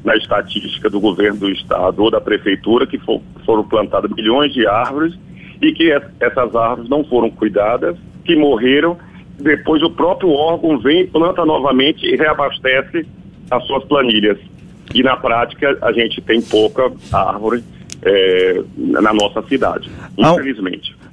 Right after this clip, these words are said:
Speaker 2: há uma discussão também sobre a escolha das espécies de árvores que vão ser plantadas, não só em Salvador, mas nos centros urbanos. A questão da implantação de árvores exóticas, aquele ambiente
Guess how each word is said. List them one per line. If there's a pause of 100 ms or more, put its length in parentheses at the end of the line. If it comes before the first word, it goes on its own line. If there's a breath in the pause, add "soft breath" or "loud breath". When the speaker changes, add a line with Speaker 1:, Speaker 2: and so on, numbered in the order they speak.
Speaker 2:
há
uma
discussão
também
sobre
a
escolha
das
espécies
de
árvores
que
vão
ser
plantadas, (280 loud breath)
não
só
em
Salvador,
mas
nos
centros
urbanos. (380 loud breath)
A
questão
da
implantação
de
árvores
exóticas,
aquele
ambiente